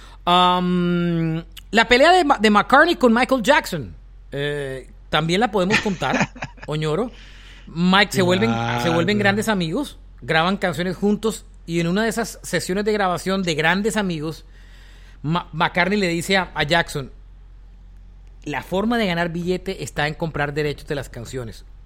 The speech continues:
Speaker 1: Yo por eso he comprado derechos de Buddy Holly, de Carl Perkins. Ahí está el billete, compra derechos de canciones". Y Ma-, y Michael Jackson le dijo, "Ok". ¿Y sabe qué le hizo?
Speaker 2: <laughs>
Speaker 1: Le compró los derechos de las Beatles.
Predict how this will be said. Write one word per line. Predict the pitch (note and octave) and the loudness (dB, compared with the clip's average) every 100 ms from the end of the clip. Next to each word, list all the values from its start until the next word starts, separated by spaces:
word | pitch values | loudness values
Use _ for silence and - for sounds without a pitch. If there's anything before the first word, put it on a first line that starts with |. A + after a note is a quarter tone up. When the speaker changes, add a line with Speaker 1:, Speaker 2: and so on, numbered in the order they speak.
| - - | -20 -12
Speaker 1:
Yo | - E3+ F3 | -2 -2 0
por | F3 | 0
eso | E3+ F3+ | 0 -2
he | |
comprado | E3+ D#3 D3 C#3+ D3+ D3+ | -6 -6 -2 -2 -2 -2
derechos | C#3 C#3 E3 | -4 -4 -4
de | C#3+ | -4
Buddy | B2 C3 C#3 - | -4 -6 -6 -4
Holly, | F3+ F#3 E3+ E3 | -2 0 0 -2
de | C#3+ | -4
Carl | - B2 A#2 | -4 -6 -4
Perkins. | F3 F#3+ F#3+ E3+ E3+ - - - - - - | -2 -2 -2 -2 -4 -6 -18 -20 -20 -18 -10
Ahí | F#3 G#3+ | -4 -2
está | G3 G#3 | -2 -2
el | F#3+ | -4
billete, | F3+ E3 F#3+ - A#2+ - | -6 -6 -8 -8 -16 -8
compra | F#3+ G3+ A3 G#3 | -4 -4 -2 0
derechos | E3 D#3 F#3+ | 0 -2 -2
de | F3 D3+ | -6 -6
canciones". | C3+ B2 D3+ C#3 G2 - - - - | -8 -6 -4 -4 -8 -18 -20 -18 -4
Y | B3+ | 0
Ma-, | C4+ C4 | 0 0
y | A3+ | 0
Michael | A#3 A#3 A#3+ | 0 0 -2
Jackson | A#3 A3+ B3 | -2 -2 0
le | |
dijo, | A#3 A#3 B3 - - | 0 0 -6 -10 0
"Ok". | F#4+ G4+ - G4 G4 F#4 - - - | 0 0 -4 -2 -2 -4 -10 -20 -12
¿Y | E3+ | -6
sabe | E3 F#3+ | -2 -2
qué | G#3+ | 0
le | F#3 | 2
hizo? | G3+ - B3 - - | 2 2 -6 -10 -16
Speaker 2:
<laughs> | - - | -12 -4
Speaker 1:
Le | D#3+ | -2
compró | D#3+ D#3 D#3+ | -2 -4 -2
los | E3 E3 | -2 0
derechos | E3 D#3 F3 | -2 -2 -2
de | D#3 | -4
las | C#3 | -6
Beatles. | C3 C#3 C3 | -6 -8 -8